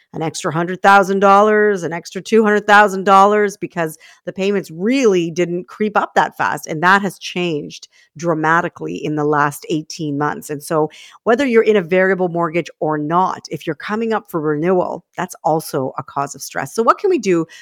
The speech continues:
to really keep our costs down? There's some stuff that's just basic, right? We really need to know how much our life costs month to month. So writing out everything you spend for three months' time.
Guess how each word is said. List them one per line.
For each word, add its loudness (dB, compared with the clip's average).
to -6
really 0
keep -6
our -2
costs -6
down? -6
There's -4
some -2
stuff 0
that's 2
just -6
basic, -2
right? -4
We 2
really 0
need 0
to 0
know 2
how -2
much -2
our -2
life -4
costs -4
month 0
to -6
month. -4
So 4
writing 4
out 4
everything 0
you -6
spend -2
for 0
three -4
months' -2
time. -6